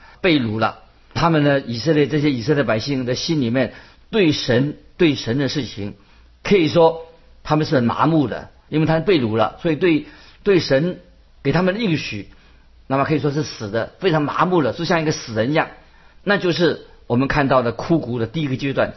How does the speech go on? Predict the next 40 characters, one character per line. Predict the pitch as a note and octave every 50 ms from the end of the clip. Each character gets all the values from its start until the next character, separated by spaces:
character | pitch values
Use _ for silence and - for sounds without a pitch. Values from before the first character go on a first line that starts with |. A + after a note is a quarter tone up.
| -
第 | - G#3+ A3
一 | -
个 | F3+ E3
过 | C#3+ - E3 C3
程 | - G#2+ G#2+ G#2 A2 - - -
就 | - D#3+
是 | C#3
枯 | - - - A3+ A#3+ G3
骨， | - B2+ C3 C#3 C#3+ - - - - - - - -
就 | - D#3 C3+
是 | C3+ C#3 A2+ - - -
没 | D3 E3+
有 | F#3+ F3
盼 | D#3 F#3 F#3 F3
望、 | F#3 F3+ C3+ - - - - - - _ _
麻 | - G#2 A2 A2+ C#3 F#3
木 | G3+ F#3+ E3+ D#3
的 | B2+ B2+ A2+ - - - -
死 | - - - A#2 G#2
的， | F#2 A#2+ F#2+ - - _ -
这 | - D3+
是 | B2 B2+ C#3 B2+ A2 - - - - - _ _ _ _
枯 | - - - F#3 F#3+ D#3+
骨 | - B2 C3 C3
的 | A#2
第 | A2 - D#3
一 | D3+
个 | B2+ B2+ A2
过 | - A#2+ G2+
程。 | E2+ F#2+ F#2 - - - - - _ - - - _ _ -
听 | C3 C#3
众 | C3+ B2+
朋 | C3 C3+
友， | C3+ B2 A#2 A2+ A2+ A2+ - - - - -
是 | - - D3
否 | C3 B2 A#2+ A#2
你， | A2+ G#2+ A2 G#2+ G#2+ A2 - -
啊， | - G2+ F#2+
了 | G2 G#2+ A2 B2+ B2
解 | G2+ G#2+ G2 F#2 -